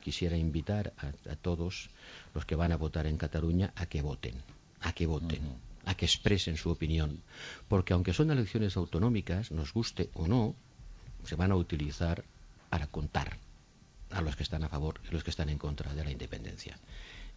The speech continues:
Speaker 1: Y estas elecciones no son elecciones como las demás, no han querido que lo sean. Entiendo su lógica, no la comparto, pero la entiendo. Y desde luego los catalanes, mm, tenemos la ocasión de, de decir en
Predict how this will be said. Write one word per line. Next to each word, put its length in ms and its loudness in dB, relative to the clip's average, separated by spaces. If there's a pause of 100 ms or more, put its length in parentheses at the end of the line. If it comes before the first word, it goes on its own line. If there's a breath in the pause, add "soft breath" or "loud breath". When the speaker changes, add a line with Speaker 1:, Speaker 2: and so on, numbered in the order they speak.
Speaker 1:
Y 80 4
estas 220 4
elecciones 600 0
no 140 0
son 240 0
elecciones 560 -6
como 220 -4
las 180 -8
demás, 320 -4 (160)
no 80 -4
han 100 -2
querido 340 -6
que 80 -10
lo 120 -12
sean. 280 -4 (200)
Entiendo 440 -2
su 160 -8
lógica, 520 -6
no 80 -4
la 100 -6
comparto, 640 -8
pero 160 -6
la 100 -8
entiendo. 420 -8 (760 loud breath)
Y 80 4
desde 260 8
luego 220 6
los 200 0
catalanes, 680 0 (260)
mm, 640 -8 (720)
tenemos 640 4 (420)
la 240 -6
ocasión 640 -2
de, 100 -12 (140)
de 160 -4
decir 380 -2 (340)
en 120 -8